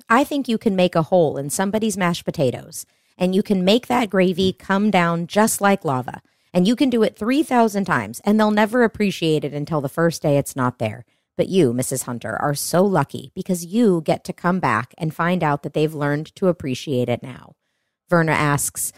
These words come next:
where the hell Corey got that metaphor, but instead asks, oh no,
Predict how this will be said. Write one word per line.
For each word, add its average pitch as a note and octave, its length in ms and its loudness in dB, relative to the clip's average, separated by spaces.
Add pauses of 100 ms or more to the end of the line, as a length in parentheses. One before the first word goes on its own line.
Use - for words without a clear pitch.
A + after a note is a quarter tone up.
(260)
where E3 460 4
the D#3+ 120 2
hell D3+ 220 4
Corey D#3+ 280 2
got D#3 240 0
that C3 140 2
metaphor, D3 480 0
but D3 200 -2
instead F#3+ 400 2
asks, D3+ 520 -2
oh E3+ 100 6
no, A#2 140 -4